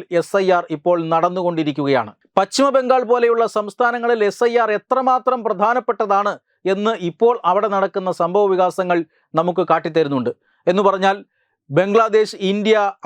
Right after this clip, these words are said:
അതിർത്തി പ്രദേശങ്ങളിലൂടെ, അവിടുത്തെ ചെക്ക് പോസ്റ്റുകളിലൂടെ പശ്ചിമ ബംഗാളിൽ അനധികൃതമായി താമസിച്ചുകൊണ്ടിരുന്ന വിദേശ പൗരന്മാരെല്ലാം എസ് ഐ ആർ വരുന്നു എന്ന് കേട്ടപ്പോൾ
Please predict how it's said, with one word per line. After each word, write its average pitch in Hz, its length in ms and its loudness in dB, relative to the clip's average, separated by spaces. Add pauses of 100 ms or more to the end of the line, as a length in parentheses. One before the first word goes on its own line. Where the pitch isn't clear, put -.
അതിർത്തി 202 420 0
പ്രദേശങ്ങളിലൂടെ, 196 800 2 (400)
അവിടുത്തെ 196 300 2 (100)
ചെക്ക് 202 300 -2
പോസ്റ്റുകളിലൂടെ 208 640 2 (400)
പശ്ചിമ 196 360 2
ബംഗാളിൽ 208 380 0 (100)
അനധികൃതമായി 208 720 0 (140)
താമസിച്ചുകൊണ്ടിരുന്ന 196 840 0 (440)
വിദേശ 208 300 2 (140)
പൗരന്മാരെല്ലാം 208 760 0 (400)
എസ് 196 180 0
ഐ 226 60 0 (120)
ആർ 208 80 0 (160)
വരുന്നു 214 340 2 (160)
എന്ന് 196 200 -2
കേട്ടപ്പോൾ 196 420 0